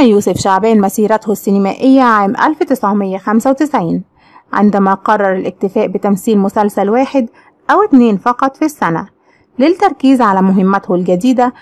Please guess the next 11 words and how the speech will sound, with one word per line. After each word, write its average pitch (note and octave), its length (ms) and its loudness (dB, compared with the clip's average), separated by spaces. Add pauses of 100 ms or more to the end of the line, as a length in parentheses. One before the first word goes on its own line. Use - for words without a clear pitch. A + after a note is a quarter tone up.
(240)
كنقيب B3 540 2
للممثلين A3 760 2
لدورتين G3+ 580 2
متتاليتين، G3 960 2 (420)
ابتداءً C4 520 2
من G#3+ 200 4
عام F3+ 340 0
ألف G#3 220 -2
تسعمية F#3 520 -2
سبعة F#3 320 0
وتسعين A3+ 520 0